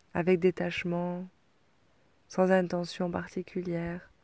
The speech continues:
juste la vivre et mieux comprendre nos mécanismes, la façon dont,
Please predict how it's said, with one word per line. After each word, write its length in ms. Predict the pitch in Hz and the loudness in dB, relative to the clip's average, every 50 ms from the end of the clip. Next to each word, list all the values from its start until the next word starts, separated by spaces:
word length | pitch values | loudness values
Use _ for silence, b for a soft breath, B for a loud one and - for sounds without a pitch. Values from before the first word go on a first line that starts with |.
| _ _ _ _ _ _ _ _ _ _ _ _ | _ _ _ _ _ _ _ _ _ _ _ _
juste 340 | 180 180 226 254 - - 240 | 0 0 0 0 0 -2 -2
la 200 | 214 202 190 185 | 0 2 0 0
vivre 420 | 180 180 175 175 175 - - - _ _ _ b b b b b b b b b b b b b b b _ _ _ _ _ _ _ _ _ _ _ _ _ _ - | 0 -2 -2 -2 -4 -6 -14 -20 _ _ _ b b b b b b b b b b b b b b b _ _ _ _ _ _ _ _ _ _ _ _ _ _ -6
et 60 | 170 | -2
mieux 200 | 170 170 180 185 | 0 0 0 0
comprendre 640 | 185 - - 185 180 - - - - 170 170 170 170 | -2 -4 -8 -8 -8 -8 -10 -6 -6 -4 -4 -4 -4
nos 80 | 165 | -4
mécanismes, 880 | 160 170 175 - - 196 190 185 175 170 175 - - - 180 165 165 175 - _ b b b b b b b b b b b b b b _ _ _ _ _ _ _ _ _ - | -4 -4 -6 -6 -6 -6 -4 -4 -4 -6 -6 -8 -10 -10 -8 -8 -8 -10 -12 _ b b b b b b b b b b b b b b _ _ _ _ _ _ _ _ _ -14
la 80 | 175 | -14
façon 480 | 170 - 180 170 160 - - 180 175 175 | -10 -8 -8 -8 -8 -8 -8 -8 -6 -6
dont, 320 | 175 170 165 165 165 165 | -6 -6 -6 -6 -8 -8